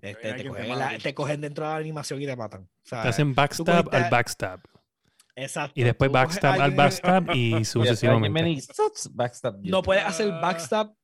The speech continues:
Speaker 1: mientras tú estás haciendo un backstab, pero sí te pueden coger y, y liquidarte la vida. So,
Speaker 2: Ok, ok.
Speaker 1: so,
Speaker 4: Pues
Speaker 1: si
Speaker 4: ya
Speaker 1: son
Speaker 4: saben.
Speaker 1: suficientemente rápido, pues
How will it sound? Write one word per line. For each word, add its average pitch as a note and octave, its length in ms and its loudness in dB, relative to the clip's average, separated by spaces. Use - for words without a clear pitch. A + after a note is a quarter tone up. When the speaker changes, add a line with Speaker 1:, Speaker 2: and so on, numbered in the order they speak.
Speaker 1:
mientras E3 540 -6
tú G#3 160 0
estás F3 240 -4
haciendo D#3+ 240 -6
un D3 100 -8
backstab, C3+ 460 -12
pero C#3+ 160 -6
sí E3 160 -12
te D3+ 100 -8
pueden D#3 200 -10
coger F3+ 180 -6
y, F3 60 -4
y A2+ 540 -12
liquidarte A#2 500 -10
la A#2+ 100 -6
vida. G2+ 260 -14
So, - 200 -10
Speaker 2:
Ok, F3 80 -8
ok. C3 140 -20
Speaker 1:
so, D#3 120 -8
Speaker 4:
Pues D3 80 -8
Speaker 1:
si - 100 0
Speaker 4:
ya D#3 80 0
Speaker 1:
son D3+ 100 -2
Speaker 4:
saben. E3+ 180 4
Speaker 1:
suficientemente F#3+ 460 -4
rápido, F#3+ 400 -2
pues C3 200 -12